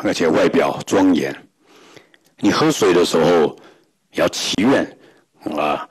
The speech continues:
所以用这个水供养三宝，供养上师。所以，然后呢，自己才喝，喝也没有自己在喝，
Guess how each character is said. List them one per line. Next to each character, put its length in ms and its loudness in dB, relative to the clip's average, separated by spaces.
所 180 -2
以 200 2
用 140 4
这 80 0
个 80 4
水 260 2
供 200 0
养 180 0
三 300 0
宝， 300 0
供 240 -2
养 180 0
上 260 -2
师。 460 0
所 180 -2
以， 320 0
然 120 0
后 80 2
呢， 280 2
自 140 -6
己 100 -2
才 180 0
喝， 300 2
喝 400 2
也 140 2
没 140 4
有 60 2
自 120 0
己 100 0
在 160 2
喝， 260 0